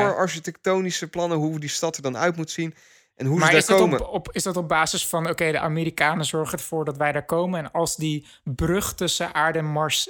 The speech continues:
Speaker 1: is established, dan gaan wij daar gewoon op inhaken?
Speaker 2: Nee, zij zijn zelf bezig met een space program en dat bestaat pas
Speaker 1: Meen
Speaker 2: een
Speaker 1: je
Speaker 2: aantal
Speaker 1: niet?
Speaker 2: jaar. Ehm, ik ga dat wel, want anders dan zit ik hier heel dom te lullen
Speaker 1: Nog
Speaker 2: als
Speaker 1: een
Speaker 2: het natuurlijk
Speaker 1: topic.
Speaker 2: niet zo is. Ja.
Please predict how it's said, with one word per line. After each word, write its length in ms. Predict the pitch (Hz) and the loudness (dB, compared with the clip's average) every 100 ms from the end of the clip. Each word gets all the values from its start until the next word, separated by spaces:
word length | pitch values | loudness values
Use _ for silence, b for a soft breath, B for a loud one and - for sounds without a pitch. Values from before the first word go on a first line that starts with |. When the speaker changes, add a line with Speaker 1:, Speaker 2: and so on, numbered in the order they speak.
| 427 | -6
Speaker 1:
is 180 | 160 - | -8 -6
established, 680 | - 185 202 196 220 - | -4 -2 -2 -2 -6 -4
dan 180 | 170 165 | -4 -4
gaan 220 | - 170 | -2 -2
wij 220 | 156 151 151 | 0 0 0
daar 260 | 147 143 | -2 -2
gewoon 380 | - 151 143 143 | -4 -8 -8 -10
op 160 | 170 - | -12 -8
inhaken? 460 | 151 127 131 - | -6 -6 -8 -6
Speaker 2:
Nee, 220 | 139 160 | -2 -2
zij 180 | 127 135 | 0 -2
zijn 120 | 135 | 0
zelf 240 | 127 156 139 | 0 0 2
bezig 200 | 127 120 | 0 0
met 100 | 117 | -4
een 20 | 117 | -8
space 300 | - 143 131 | -2 0 0
program 440 | - 101 90 76 67 | -4 -4 -4 -10 -12
en 280 | - 107 110 | -8 -4 -2
dat 200 | 113 113 | -2 -4
bestaat 280 | 117 147 143 | -4 0 0
pas 40 | 151 | 2
Speaker 1:
Meen 100 | 165 | 2
Speaker 2:
een 60 | 156 | 2
Speaker 1:
je 60 | |
Speaker 2:
aantal 160 | 143 131 | 2 2
Speaker 1:
niet? 80 | 113 | 2
Speaker 2:
jaar. 300 | 131 202 311 _ _ _ _ _ _ - | 2 0 -8 _ _ _ _ _ _ -8
Ehm, 640 | 117 120 117 113 110 95 50 - | -2 0 0 -2 -6 -8 -14 -16
ik 160 | 104 | -12
ga 120 | - 110 | -2 0
dat 140 | 104 | 2
wel, 240 | 110 98 | 2 2
want 160 | 110 113 | 0 0
anders 300 | 113 131 117 | 2 2 0
dan 100 | 123 | -4
zit 120 | 123 | -6
ik 60 | - | -4
hier 100 | 156 | -2
heel 340 | 160 180 208 | 2 4 4
dom 200 | 143 127 | 2 -2
te 100 | 117 | -2
lullen 140 | 113 113 | 0 2
Speaker 1:
Nog 80 | 185 | 2
Speaker 2:
als 80 | - | 0
Speaker 1:
een 60 | |
Speaker 2:
het 100 | 147 | 0
natuurlijk 320 | 156 120 135 | 0 2 0
Speaker 1:
topic. 160 | 117 104 | 0 -4
Speaker 2:
niet 100 | 101 | -4
zo 80 | 95 | -6
is. 140 | 104 | -4
Ja. 500 | 120 160 165 185 - | 0 2 2 -2 -6